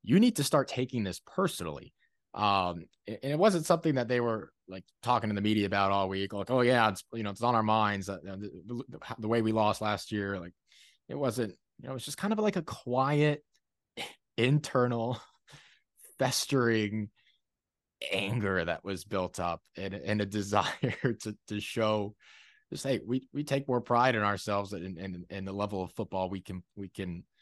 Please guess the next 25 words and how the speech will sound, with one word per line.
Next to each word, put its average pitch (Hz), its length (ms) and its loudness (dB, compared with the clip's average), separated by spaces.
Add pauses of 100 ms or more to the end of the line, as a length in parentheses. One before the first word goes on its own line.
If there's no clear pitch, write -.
(360)
we 98 100 -8
can 92 140 -6
play 98 320 0
at." 73 160 -8
And 90 100 -8
again, 104 140 -2
not, 113 200 -4
not 180 180 -4
so - 120 -6
much 175 220 0
revenge, 107 640 2
but 90 140 -16
more 117 160 -6
so 113 200 -4
just, - 220 -12 (120)
just 113 240 -14
pride 92 420 2
in, 87 160 -12
in 92 200 -8
what 101 160 -2
F 98 180 -2
I 92 120 -2
U 90 200 -6
can 85 140 -12
be. 80 260 -12